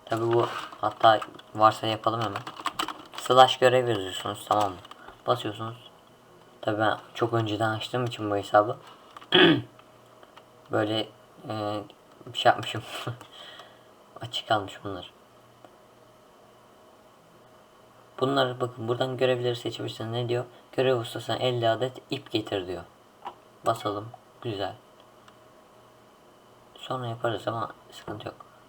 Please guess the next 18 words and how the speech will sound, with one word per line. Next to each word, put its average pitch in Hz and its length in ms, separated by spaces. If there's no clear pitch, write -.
Olta 131 300
ile 123 160
on 120 160
beş - 140
adet 113 280
balık 117 280
tut. - 300
Sonra 107 280
yaparız. 107 360
Ba-, - 260
başka 113 300
ne? 101 120
Olta 113 340
ile 107 180
bir 110 60
adet 107 320
olta 110 260
tut. - 220